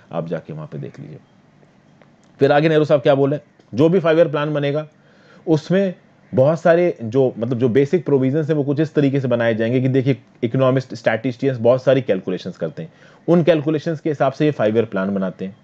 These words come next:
और ये जो फाइव ईयर प्लान्स हैं, इन कैलकुलेशंस के हिसाब से जब इन प्लान के अंदर की स्कीम्स को प्रॉपरली ग्राउंड लेवल पे इम्प्लीमेंट किया जाएगा, तो ही ये जो फाइव ईयर प्लान की स्कीम है, ये सक्सेसफुल होने वाली है। क्योंकि लॉन्ग टर्म में लोगों के इमेजिनेशन के साथ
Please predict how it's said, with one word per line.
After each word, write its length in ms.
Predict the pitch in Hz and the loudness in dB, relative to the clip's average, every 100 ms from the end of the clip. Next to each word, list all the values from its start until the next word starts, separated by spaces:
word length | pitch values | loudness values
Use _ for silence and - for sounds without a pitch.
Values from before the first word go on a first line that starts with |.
| _ _ - | _ _ 0
और 60 | 143 | 2
ये 180 | 165 | 4
जो 100 | 202 | 4
फाइव 260 | 233 180 170 | 2 2 2
ईयर 120 | 175 | 2
प्लान्स 420 | - 123 151 147 | 0 -2 -2 -2
हैं, 140 | 98 95 | -6 -6
इन 160 | 127 | -8
कैलकुलेशंस 560 | 123 117 113 123 131 147 | -2 0 2 -2 0 -2
के 80 | 135 | -2
हिसाब 200 | 123 120 | 0 -2
से 120 | 117 | -2
जब 120 | 120 | -2
इन 120 | 117 | -2
प्लान 280 | 113 120 123 | -2 -2 0
के 80 | 123 | -2
अंदर 200 | 113 113 | -2 -4
की 200 | 113 113 - - - | -4 -8 -10 -18 -6
स्कीम्स 400 | 139 - 175 165 | -6 2 2 2
को 100 | 147 | -4
प्रॉपरली 500 | 113 135 127 147 175 | -2 -2 2 2 4
ग्राउंड 320 | 143 135 147 | 2 2 2
लेवल 180 | 135 139 | 2 2
पे 120 | 135 - | 0 -6
इम्प्लीमेंट 460 | 120 127 139 151 135 | -4 0 2 2 2
किया 160 | 123 | 2
जाएगा, 380 | 101 101 101 135 - _ - | 2 0 2 0 -2 _ -2
तो 160 | 160 156 | 2 4
ही 200 | 156 208 | 4 2
ये 60 | |
जो 120 | 175 165 | 2 0
फाइव 260 | 156 151 | 0 2
ईयर 80 | 156 | 2
प्लान 260 | 143 139 139 | 0 -4 -4
की 100 | 139 | -6
स्कीम 280 | - 135 | -4 -2
है, 80 | 135 | 0
ये 80 | 139 | -2
सक्सेसफुल 420 | 120 117 110 127 | -2 -6 -4 -2
होने 240 | 110 110 123 | -2 -2 -2
वाली 360 | 101 101 120 | -2 0 -2
है। 380 | 117 85 85 69 _ _ - - | -2 -4 -6 -8 _ _ -16 -2
क्योंकि 200 | 156 180 | 2 2
लॉन्ग 460 | 117 135 180 185 | 2 0 0 0
टर्म 200 | 135 139 | 2 2
में 260 | 113 92 73 _ _ _ _ - | 0 -6 -10 _ _ _ _ -2
लोगों 540 | 107 147 160 160 202 180 | 4 6 6 6 4 4
के 120 | 180 | 2
इमेजिनेशन 640 | 139 131 127 135 123 156 | 0 -2 -2 -4 -2 -2
के 100 | 147 | -2
साथ 220 | 135 135 | 0 0